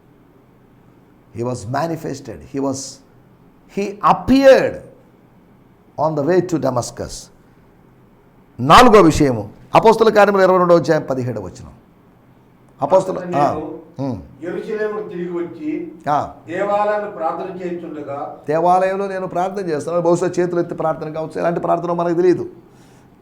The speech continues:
Speaker 2: "పరవశుడినై,"
Speaker 1: "పరవశుడినై,"
Speaker 2: "ప్రభువును చూచితిని."
Speaker 1: ప్రభువు కనిపించాడు మళ్ళీ. తొమ్మిదో అధ్యాయంలో కనిపించిన ప్రభు మళ్ళీ ఇరవై రెండో అధ్యాయంలో కనిపించాడు.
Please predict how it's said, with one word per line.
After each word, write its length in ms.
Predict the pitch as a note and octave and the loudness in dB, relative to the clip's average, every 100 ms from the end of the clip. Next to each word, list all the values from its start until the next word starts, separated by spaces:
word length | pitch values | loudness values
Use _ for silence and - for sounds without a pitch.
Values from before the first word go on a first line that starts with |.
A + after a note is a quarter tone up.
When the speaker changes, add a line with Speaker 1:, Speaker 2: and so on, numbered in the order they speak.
| - | -10
Speaker 2:
"పరవశుడినై," 640 | E3 G3 F#3+ G3+ E3 D#3 | -6 -6 -6 -8 -6 -6
Speaker 1:
"పరవశుడినై," 840 | E3+ E3 C#3+ C3+ B2+ C3 A#2+ A2+ A2 | -6 -2 0 0 -2 -4 -6 -6 -8
Speaker 2:
"ప్రభువును 640 | A2 - - G#3 A3+ B3+ | -12 -18 -6 -4 -4 -6
చూచితిని." 680 | - F#3 - - - - - - | -8 -12 -16 -20 -20 -20 -20 -10
Speaker 1:
ప్రభువు 320 | A#2+ B2+ B2+ | -6 -4 -4
కనిపించాడు 520 | A#2 G#2+ G#2 F2+ E2+ E2 | -4 -10 -12 -16 -18 -20
మళ్ళీ. 200 | D#2 - _ _ _ _ _ _ _ _ _ - | -20 -20 _ _ _ _ _ _ _ _ _ 0
తొమ్మిదో 320 | F3+ F#3+ F#3 F3+ | 2 4 6 6
అధ్యాయంలో 420 | E3 D#3 D3 C3+ | 4 0 0 -2
కనిపించిన 500 | C3 C3 B2+ A#2 G#2+ | -2 -4 -4 -6 -12
ప్రభు 480 | - C3 D#3 A3+ - - - _ _ _ _ _ _ _ _ _ _ - | -8 -6 -4 -4 -8 -20 -20 _ _ _ _ _ _ _ _ _ _ -8
మళ్ళీ 180 | C3+ C#3+ | -4 -2
ఇరవై 200 | C3 C#3 | 0 -2
రెండో 200 | C3 B2 | -2 -4
అధ్యాయంలో 360 | A2+ A#2+ A2 | -6 -10 -12
కనిపించాడు. 580 | G#2+ G2 - - - - | -14 -18 -20 -20 -20 -20